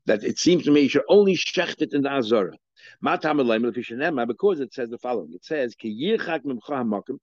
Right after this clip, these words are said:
This, we're gonna have in Marachul an argument if we eat in while they were in the desert,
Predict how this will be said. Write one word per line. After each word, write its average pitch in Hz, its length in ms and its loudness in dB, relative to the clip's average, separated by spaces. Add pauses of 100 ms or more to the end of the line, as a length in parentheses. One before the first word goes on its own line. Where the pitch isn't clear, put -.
(440)
This, 113 140 -2
we're 123 140 0
gonna 131 160 2
have 160 120 2
in 165 80 4
Marachul 147 420 2
an 127 100 -2
argument 131 520 -4
if 113 160 -6
we 107 120 -6
eat 127 300 -4
in 123 120 -2
while 127 240 0
they 120 100 0
were 113 80 -2
in 107 60 -2
the 107 80 -2
desert, 113 320 -2